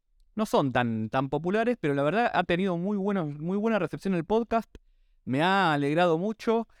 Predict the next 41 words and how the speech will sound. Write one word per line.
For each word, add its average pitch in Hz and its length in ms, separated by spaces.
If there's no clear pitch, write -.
y 165 140
eso 240 180
en 190 140
parte 226 340
también 190 240
se 185 100
debe 196 120
a - 20
que 175 80
ustedes, 180 320
la 143 100
verdad, 143 220
le 160 140
pusieron 147 360
mucha 165 320
onda 170 240
compartiéndolo, 147 1080
haciéndole 139 540
difusión. 180 680
Así 185 320
que 170 360
nada, 139 320
les 165 220
voy 240 180
a 220 80
pedir 190 380
que 139 120
sigamos 151 520
en 131 80
esta 135 240
lógica 156 320
porque 110 240
la 104 80
verdad 123 420
nos 101 140
viene, 104 500
nos 104 120
viene 127 180
yendo 123 260
muy 151 200
bien. 202 340